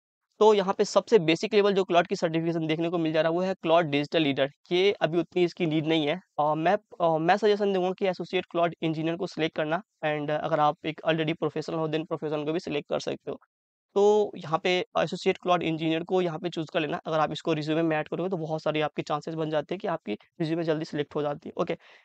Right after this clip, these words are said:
लैंग्वेज प्रेफरेंस में यहाँ पे अपनी लैंग्वेज सिलेक्ट करना है। मैं यहाँ पे इंग्लिश, अ, सिलेक्ट करता हूँ। Then फिर यहाँ पे, अ, चेकबॉक्स को क्लिक कर देना and join wait list पे simply क्लिक करेंगे।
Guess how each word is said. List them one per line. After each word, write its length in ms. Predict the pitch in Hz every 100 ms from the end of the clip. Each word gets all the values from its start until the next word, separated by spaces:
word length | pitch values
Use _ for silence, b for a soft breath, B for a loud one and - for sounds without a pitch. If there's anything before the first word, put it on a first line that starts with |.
| b
लैंग्वेज 300 | - 196 226
प्रेफरेंस 340 | 214 208 208 -
में 80 | 208
यहाँ 220 | 202 180
पे 60 | -
अपनी 240 | 185 190
लैंग्वेज 240 | 180 175 175
सिलेक्ट 180 | 170 165
करना 180 | 170
है। 60 | 170
मैं 100 | 156
यहाँ 160 | 165 160
पे 60 | 156
इंग्लिश, 300 | 165 156 - 170
अ, 160 | 156
सिलेक्ट 280 | 156 156 165
करता 220 | 170 175
हूँ। 80 | 170
Then 200 | 156 165
फिर 140 | 208
यहाँ 180 | 180 180 -
पे, 200 | 175 180 -
अ, 220 | 160 160 -
चेकबॉक्स 380 | - - 170 -
को 120 | 185
क्लिक 240 | 170 160
कर 80 | 170
देना 200 | 156 165
and 340 | - 160 151
join 200 | 151 156
wait 180 | 151 156
list 120 | 165
पे 100 | -
simply 280 | 185 170 160
क्लिक 180 | 156 139
करेंगे। 280 | - 139